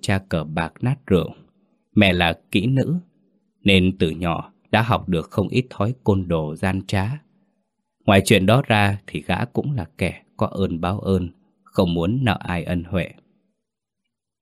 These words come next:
Khi họ tới được chợ đen thì cũng đã là đêm muộn. Khác với lần trước phải thông qua những kẻ canh gác, thì lần này người kia dẫn họ thẳng tới một khu vực kín đáo hơn. Bên trong một tòa nhà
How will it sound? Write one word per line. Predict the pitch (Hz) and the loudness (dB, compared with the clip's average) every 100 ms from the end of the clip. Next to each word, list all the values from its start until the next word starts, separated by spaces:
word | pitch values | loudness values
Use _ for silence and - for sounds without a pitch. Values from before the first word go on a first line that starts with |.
| _ _ _ _ _ _ _ _ _ | _ _ _ _ _ _ _ _ _
Khi | - 120 | 2 4
họ | 127 95 | 4 2
tới | 95 131 | 4 2
được | 127 85 | 2 -2
chợ | - 87 | 0 0
đen | 90 101 101 | 4 2 2
thì | - 82 76 | 0 -6 -4
cũng | - 104 131 | -4 -4 -4
đã | 104 139 | -4 -4
là | 90 | -4
đêm | 85 98 92 | -2 -4 -2
muộn. | 95 82 - _ _ _ _ _ _ | -2 -2 -6 _ _ _ _ _ _
Khác | - 117 | -2 0
với | - 107 | 2 2
lần | 82 76 | 2 -4
trước | - 139 - | -2 -2 -2
phải | 87 | -6
thông | - 92 90 | -2 -2 0
qua | 95 90 | 2 2
những | 92 131 | 0 -4
kẻ | - 82 - | -4 -4 -4
canh | - 98 95 | -4 -4 -2
gác, | 120 147 _ _ _ _ _ | -2 -4 _ _ _ _ _
thì | 110 | 4
lần | 95 92 | 6 6
này | 95 90 | 6 4
người | 90 85 | 4 2
kia | - 110 107 | 4 4 6
dẫn | - - 151 | 2 0 0
họ | 107 87 - | 0 -2 -2
thẳng | 107 85 - | -2 -2 -4
tới | - 117 | -2 -2
một | 101 | -2
khu | - 98 - | 0 -2 -2
vực | 82 - | -8 0
kín | 98 117 | 0 0
đáo | 107 110 127 | -2 -2 -2
hơn. | 113 98 95 - _ _ _ _ _ - | 2 2 2 -6 _ _ _ _ _ 2
Bên | 98 95 | 4 6
trong | 107 90 | 4 4
một | 82 - | 2 -2
tòa | 87 | -4
nhà | 80 80 78 | -4 -6 -6